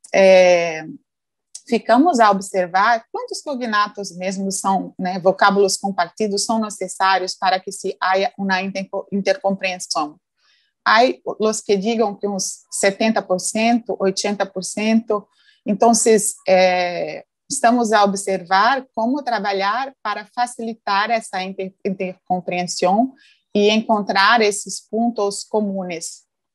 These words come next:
né? Outra coisa que discutimos, usar a terminologia variedade ou dialeto? É, tentamos abordar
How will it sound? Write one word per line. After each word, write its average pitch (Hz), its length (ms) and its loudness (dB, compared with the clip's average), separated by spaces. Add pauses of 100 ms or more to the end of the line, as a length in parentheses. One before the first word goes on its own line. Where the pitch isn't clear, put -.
(640)
né? 170 200 -8 (560)
Outra 269 280 4
coisa 240 340 2
que 190 480 -2 (320)
discutimos, 180 1040 -4 (120)
usar 214 360 4
a 220 80 4
terminologia 202 1200 -2
variedade 180 760 0 (320)
ou 240 160 0
dialeto? 196 800 -6 (1000)
É, 170 640 -6 (2000)
tentamos 302 500 0 (300)
abordar 226 640 2